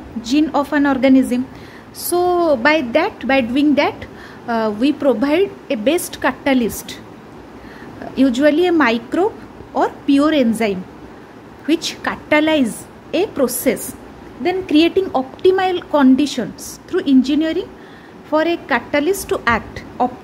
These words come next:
in optimal condition. Those microbes or their enzyme will act best. The final ro-, result of a process or biotechnological process is a product,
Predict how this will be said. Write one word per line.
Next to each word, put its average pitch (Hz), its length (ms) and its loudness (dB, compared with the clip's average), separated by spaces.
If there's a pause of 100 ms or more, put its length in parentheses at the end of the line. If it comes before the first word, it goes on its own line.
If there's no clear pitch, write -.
(100)
in 349 200 0
optimal 381 640 0
condition. 285 580 0 (520)
Those 302 420 0
microbes 254 800 0
or 320 120 2
their 311 340 0
enzyme 233 600 2
will 277 260 0
act 285 360 -2 (560)
best. 233 300 4 (680)
The 294 320 4
final 285 520 2
ro-, 311 220 2 (140)
result 294 560 0
of 320 160 0
a 339 80 0
process 269 580 -2
or 269 80 0
biotechnological 302 1000 0
process 320 380 -4
is 330 120 -4
a 392 60 -2
product, 403 600 -2